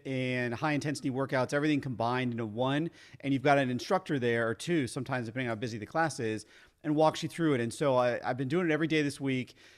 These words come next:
Been doing it for the last seven weeks, I think, overall, but I did it every day this week. And then what I've done afterwards is, the way it works is Monday, Wednesdays, and Fridays are cardio and then kind of more heavy lifting on Tuesdays and Wednesdays. And what I've challenged myself is, in addition to doing those classes,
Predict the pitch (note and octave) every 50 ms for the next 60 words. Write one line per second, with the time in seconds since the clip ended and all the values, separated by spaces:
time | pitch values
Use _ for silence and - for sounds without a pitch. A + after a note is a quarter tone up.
0 | _ _ - C3+ D#3+ E3+ D#3+ - - D#3 C3+ C#3+ C#3+ C#3 B2+ - - - D#3+ D3
1 | C#3+ C#3 B2+ B2+ B2 G#2 - B2+ A#2 A2+ B2+ A2+ A#2+ B2+ B2 G#2+ A2 A#2 B2 B2
2 | A#2+ A2+ G2 A2+ A#2 A#2 G#2+ A#2+ A2+ A#2 B2+ C3+ D#3 C3+ D#3 D#3 D3+ D3+ - D3
3 | D3 C#3 C#3 B2+ - B2+ B2+ B2 B2 A#2+ C3+ B2+ A#2+ G#2 C#3+ C#3 C3 C3 C3 C3
4 | - D#3 B2+ A#2+ A#2+ A2+ A2+ A2 G#2+ G2 - _ - C3+ B2 A#2 A#2 A2+ A2+ G#2
5 | - _ - - - _ _ _ D3 C3 D3 C#3+ C3+ C#3+ D#3 D3 - D3+ B2+ G#2+
6 | C3+ D3 D#3+ D#3+ E3 E3 D3 C3+ D3 C#3 C3 C3+ A2 G#2+ A2+ - - A3 B3+ F3
7 | C#3 C#3 C3+ A2+ B2+ - - D#3+ E3+ D#3+ D3+ C#3+ D3 C#3+ C#3 C#3 G#2 A#2 B2 B2+
8 | B2 A#2+ A#2+ A#2 - C#3+ C#3+ C3 B2+ C3 C3+ A#2+ B2+ D3+ B2+ C3 B2 C3 C3+ -
9 | - D3+ B2 A#2 A#2 A2 A2 G#2 - E3+ D#3 B2+ C#3+ C3+ A#2 A#2+ A2 A#2 C3 D3+
10 | C#3 - B2+ A2 G#2 G#2 A#2 B2+ B2+ A2+ - - - F3+ F3+ F#3 F#3 D3 C3 C#3+
11 | B2+ - - C#3 B2 A#2 - B2+ B2 B2 G#2+ A#2 A2+ G#2 F#2 - F3+ A3 G#3 -
12 | G3+ D3+ C3+ G#2+ B2+ B2 A#2+ A2+ A2 G#2+ - - C#3 A#2 G#2+ G#2 - - A#2 G2+